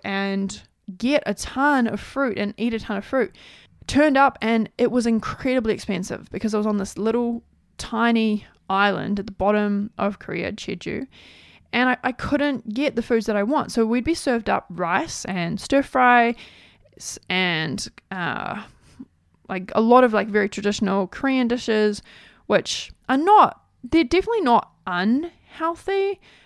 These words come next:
but they do contain a lot of oil, like, they, they contain a lot of processed food. Uh, we'd have, like, fried dumplings occasionally, and there's still lots of meat and things like that.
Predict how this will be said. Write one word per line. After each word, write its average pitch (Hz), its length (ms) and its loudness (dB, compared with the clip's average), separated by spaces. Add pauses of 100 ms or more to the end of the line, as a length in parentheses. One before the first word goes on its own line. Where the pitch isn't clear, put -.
but 277 140 2
they 262 120 2
do 269 160 -4
contain 233 500 -2
a - 80 -4
lot 202 140 -2
of 202 160 -8
oil, 190 340 0
like, 185 180 -8
they, 226 100 -4
they 226 100 -6
contain 277 460 -4
a 269 40 0
lot 226 120 0
of 202 80 -8
processed 190 460 -8
food. 180 320 -4 (760)
Uh, 190 320 -4 (100)
we'd 247 180 -4
have, 247 220 -2
like, 180 180 -8
fried 233 280 -4
dumplings 180 800 -8
occasionally, 185 680 -4
and 165 220 -8 (640)
there's 240 160 0
still 285 240 0
lots - 220 -2
of 208 60 0
meat 202 360 -2
and 196 120 -6
things 196 200 -6
like 190 160 -4
that. - 220 -4